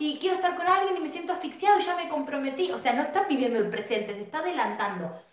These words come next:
El, tanto uno como el otro lo que tienen es que están siempre en el futuro. Este se está defendiendo del futuro y compra tres millones de seguros y, y siempre está asegurándose de todo y se fija todo muchas veces.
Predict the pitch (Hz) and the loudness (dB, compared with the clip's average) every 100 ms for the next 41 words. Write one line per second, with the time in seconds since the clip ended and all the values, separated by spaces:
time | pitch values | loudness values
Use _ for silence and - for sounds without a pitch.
0 | _ _ - 233 233 339 381 427 381 403 | _ _ -4 -4 -2 -2 0 2 2 2
1 | - 294 240 233 285 - 349 247 233 277 | -2 -2 -2 0 0 0 0 0 -2 -4
2 | 311 330 269 - 247 277 294 302 302 330 | -6 -6 -6 -8 -6 -4 -2 -4 -4 -2
3 | 269 220 - 233 214 247 233 196 - 165 | -4 -6 -12 -8 -8 -4 -2 -2 -2 -6
4 | - - _ _ _ _ _ _ _ - | -6 -16 _ _ _ _ _ _ _ -12
5 | 294 339 294 269 269 254 240 262 254 240 | -10 -6 -4 0 0 0 -4 -2 -2 -2
6 | 190 254 302 370 - - - 262 - 277 | -6 -2 2 2 2 -6 -10 -10 2 4
7 | 269 269 277 269 240 269 277 269 254 254 | 4 4 4 4 4 4 4 2 0 -2
8 | 220 226 247 269 - - - 233 208 302 | 0 2 2 0 -6 -12 4 6 8 8
9 | 311 302 294 285 294 285 - - - 247 | 6 6 8 8 6 2 -6 -14 -12 -6
10 | 240 233 226 226 247 277 269 277 269 254 | -4 -4 -4 -6 -2 -2 -2 -4 0 0
11 | 233 254 262 254 - 202 196 320 320 302 | 4 4 4 0 0 -2 -2 2 4 4
12 | 285 277 269 - - 277 302 285 277 269 | 6 6 6 2 -4 -4 -4 0 0 0
13 | 277 277 - 294 277 - 247 247 | -2 -4 -4 -4 -4 -2 -2 -2